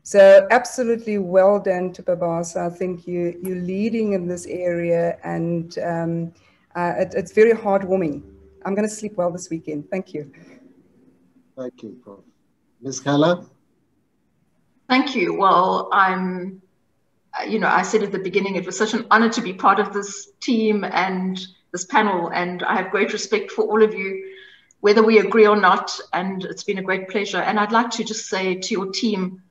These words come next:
Speaker 3: the whole exercise has been so flawless. You know, all of us do so many webinars, but to me, I think this is the most professional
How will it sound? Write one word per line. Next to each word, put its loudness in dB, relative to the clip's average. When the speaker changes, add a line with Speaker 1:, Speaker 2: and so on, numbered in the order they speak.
Speaker 3:
the 2
whole 6
exercise 0
has -4
been -4
so -2
flawless. -4
You -4
know, 0
all 6
of 4
us 0
do -8
so 2
many 4
webinars, 0
but -10
to -4
me, 0
I 2
think -4
this -12
is -12
the -2
most -2
professional -6